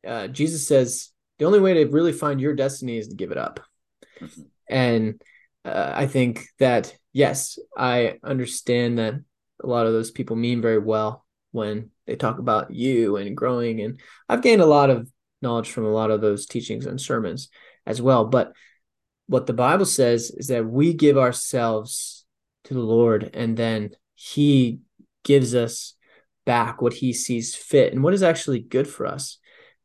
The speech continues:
Speaker 1: And so my life, uh, now, ten years later,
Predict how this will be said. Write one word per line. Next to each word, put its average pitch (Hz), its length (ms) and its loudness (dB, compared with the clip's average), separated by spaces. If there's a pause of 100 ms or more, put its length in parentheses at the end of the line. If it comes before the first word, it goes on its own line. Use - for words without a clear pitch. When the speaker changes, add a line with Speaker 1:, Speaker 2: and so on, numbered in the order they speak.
Speaker 1:
And 123 180 -2
so 120 640 2 (200)
my 147 440 2
life, 135 640 2 (400)
uh, 117 180 -8
now, 131 720 0
ten 139 240 0
years 117 260 0
later, 120 500 0